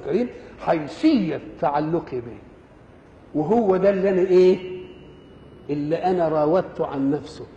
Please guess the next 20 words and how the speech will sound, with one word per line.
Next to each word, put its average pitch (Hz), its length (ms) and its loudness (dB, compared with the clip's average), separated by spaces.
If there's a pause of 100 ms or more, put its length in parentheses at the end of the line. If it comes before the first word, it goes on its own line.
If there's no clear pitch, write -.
(140)
ودي 165 220 -2
انتوا 185 240 -2
شفتوه 208 520 -4
قلتوا 190 400 -2
كذا، 156 240 -2
يبقى 156 340 -2
أنا 202 120 0
معذورة 170 480 0
ولا 160 200 -2
مش 151 200 -10
إيه؟ 156 200 -4 (400)
مش - 100 -18
معذورة. 127 180 -14 (300)
قالت: 214 560 -2 (380)
"فذلكن"، 180 1040 -2 (480)
ذا 269 340 4 (200)
يعني 156 340 2 (180)
إشارة 180 320 4
لمين؟ 165 340 4 (720)
ليوسف. 185 680 4